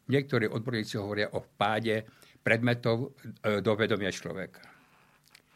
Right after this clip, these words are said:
V dobe asi štyridsaťpäť tisíc rokov takto človek nadobudol schopnosť rečí, čiže rečovú kompetenciu, a zároveň sa u-,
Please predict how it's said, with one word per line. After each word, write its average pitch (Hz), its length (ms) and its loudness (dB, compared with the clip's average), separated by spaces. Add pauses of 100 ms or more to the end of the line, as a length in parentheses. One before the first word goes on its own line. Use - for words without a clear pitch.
(580)
V 101 80 -8
dobe 202 320 6
asi 143 320 2
štyridsaťpäť 170 560 2
tisíc 113 240 -2
rokov 135 320 -2
takto 131 240 -2
človek 117 320 -4
nadobudol 113 560 0
schopnosť 131 880 -4
rečí, 92 640 0
čiže 98 320 -2
rečovú 107 480 -2
kompetenciu, 90 880 -8 (720)
a 107 60 4 (100)
zároveň 175 400 6
sa - 320 0
u-, 123 160 -2